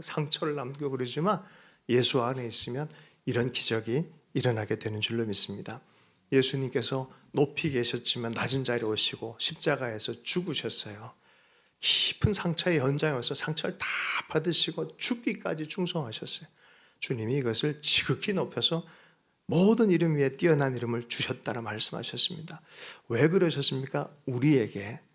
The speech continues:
상처 입은 치유자로 생명을 주기 위해서. 요한에서 오 장 십일 절입니다. "또 증거는 이것이니 하나님이 우리에게 영생을 주신 것과 이 생명이 그의 아들 안에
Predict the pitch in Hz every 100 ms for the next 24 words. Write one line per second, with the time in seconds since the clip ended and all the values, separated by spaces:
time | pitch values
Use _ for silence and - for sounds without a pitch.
0 | _ - - - 156 - 156 135 120 104
1 | - 160 143 104 107 127 - - _ -
2 | - 247 226 214 180 143 127 117 - 131
3 | 104 95 - 110 - _ _ _ - -
4 | - _ 135 147 147 135 131 131 131 -
5 | 147 127 127 113 113 - - 131 - 147
6 | 143 147 123 123 117 127 113 110 - 175
7 | 175 143 117 127 180 123 110 107 113 175
8 | 180 - - _ 117 117 110 - 120 127
9 | 131 - 143 120 - 135 143 160 185 180
10 | 190 180 165 143 - 196 175 - - -
11 | 175 185 135 139 143 147